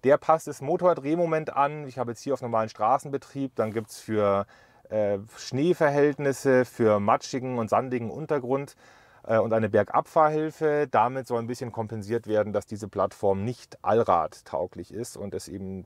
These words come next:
keins dieser Konzern-S U V mit Allradantrieb gibt. Dann aber als Plug-in-Hybrid kommt eben so ein elektrischer Hang-on-Allradantrieb über den E-Motor mit dazu.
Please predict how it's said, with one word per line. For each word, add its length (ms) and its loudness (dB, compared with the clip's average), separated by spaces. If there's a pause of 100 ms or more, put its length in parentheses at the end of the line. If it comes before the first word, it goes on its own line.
(120)
keins 480 0
dieser 320 2
Konzern-S 800 -4
U 100 -6
V 60 -8 (400)
mit 180 -6
Allradantrieb 680 2
gibt. 260 -4
Dann 200 2
aber 140 2
als 160 0
Plug-in-Hybrid 640 -2
kommt 260 -4
eben 180 -6
so 140 -4
ein 200 -6
elektrischer 680 -4
Hang-on-Allradantrieb 1080 -8 (1000)
über 160 0
den 140 2
E-Motor 440 4
mit 160 0
dazu. 360 -2